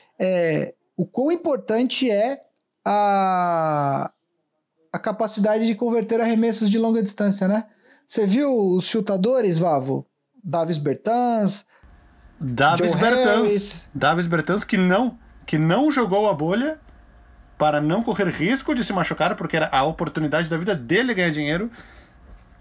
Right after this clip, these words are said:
Speaker 2: assinou oitenta bilhões,
Speaker 1: Cinco
Speaker 2: é
Speaker 1: anos,
Speaker 2: isso?
Speaker 1: oitenta milhões. O Joe Harris, acho que foi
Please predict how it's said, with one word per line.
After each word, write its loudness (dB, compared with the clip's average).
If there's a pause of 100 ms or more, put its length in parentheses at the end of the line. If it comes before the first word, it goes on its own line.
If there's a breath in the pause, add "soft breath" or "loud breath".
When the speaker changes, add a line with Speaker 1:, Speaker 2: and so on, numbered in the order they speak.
(140)
Speaker 2:
assinou -2
oitenta 0
bilhões, 2
Speaker 1:
Cinco -2
Speaker 2:
é 0
Speaker 1:
anos, 0
Speaker 2:
isso? 0
Speaker 1:
oitenta -2
milhões. -2 (140)
O 0
Joe 0
Harris, 0
acho 0
que -2
foi -2